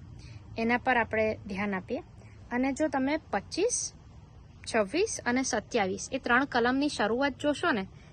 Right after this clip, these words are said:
તો એ કેમ કેથી શરૂ થાય છે. કેમ કે ક્યારે વપરાય? જ્યારે આપણે કોઈ બાબતનું કારણ આપતા હોઈએ, બરોબર? કોઈ સેન્ટેન્સ. એટલે ત્રણેય કલમોનું શરૂઆત જ કેમ કેથી છે.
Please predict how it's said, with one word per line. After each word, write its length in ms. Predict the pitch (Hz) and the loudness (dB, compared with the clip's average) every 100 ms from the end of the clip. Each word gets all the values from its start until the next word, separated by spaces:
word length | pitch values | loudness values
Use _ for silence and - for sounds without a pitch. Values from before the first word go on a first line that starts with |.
| - | -6
તો 60 | 294 | 0
એ 80 | 320 | 0
કેમ 340 | - 208 208 | 0 -2 -2
કેથી 360 | 208 294 285 311 | 0 0 2 0
શરૂ 280 | - 202 196 | 0 -2 -2
થાય 220 | - - | -6 -8
છે. 200 | - 240 - - - - - | -10 -14 -16 -20 -20 -20 -6
કેમ 180 | 247 233 | -2 -2
કે 180 | 269 330 | 0 2
ક્યારે 260 | 349 349 | 4 6
વપરાય? 420 | 339 262 202 240 240 | 4 0 0 -2 -2
જ્યારે 260 | 247 247 | -2 0
આપણે 280 | 262 - 269 | 0 -2 -4
કોઈ 280 | 285 294 285 | 0 0 0
બાબતનું 800 | - - - 226 214 247 294 302 | -6 -12 4 4 6 2 0 2
કારણ 380 | 214 185 214 | 4 6 4
આપતા 320 | 214 180 - 202 | 2 0 -6 -6
હોઈએ, 360 | 190 185 190 - - - - - | -6 -8 -10 -14 -18 -20 -14 -2
બરોબર? 300 | 277 320 349 - | 2 2 0 -2
કોઈ 120 | 277 | -2
સેન્ટેન્સ. 680 | 226 202 196 214 202 - - - - - | 0 -2 0 0 0 -8 -12 -16 -18 -4
એટલે 180 | 254 311 | 4 4
ત્રણેય 340 | 311 262 294 370 466 427 - - - - | 6 4 6 2 0 -8 -18 -20 -16 4
કલમોનું 680 | 254 277 302 311 320 381 - | 6 6 4 4 2 -2 -6
શરૂઆત 580 | - 247 277 311 294 - | 0 2 4 4 4 0
જ 160 | - | -2
કેમ 200 | - 226 | 0 0
કેથી 340 | 220 269 247 190 | 0 0 0 -6
છે. 200 | - | -8